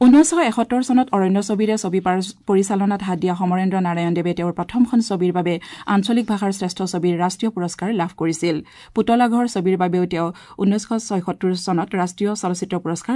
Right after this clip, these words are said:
লাভ কৰিছিল। তেওঁৰ আন ছবিসমূহৰ ভিতৰত আছে সোণৰ হৰিণ, ৰাজা, কাজিৰঙাৰ কাহিনী আৰু বীৰ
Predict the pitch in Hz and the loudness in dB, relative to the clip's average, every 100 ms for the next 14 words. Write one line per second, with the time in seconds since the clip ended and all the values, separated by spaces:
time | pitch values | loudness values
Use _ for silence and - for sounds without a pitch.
0 | 226 170 - 165 160 160 156 - - - | -2 -4 -2 -2 0 -4 -6 -12 -20 -2
1 | 214 214 208 202 202 185 185 175 180 175 | 2 2 2 0 0 -2 0 0 0 0
2 | - 170 165 160 - 330 - _ 208 196 | -2 -4 -4 -6 -4 -4 -4 _ -2 0
3 | 175 175 165 214 403 - 190 180 175 175 | 0 0 2 2 2 -6 -2 0 0 -4
4 | 285 196 170 170 170 165 165 165 180 233 | -2 -4 -2 0 -2 -2 -4 -2 4 4
5 | 349 - - 180 160 175 | 4 -6 -4 -2 0 -2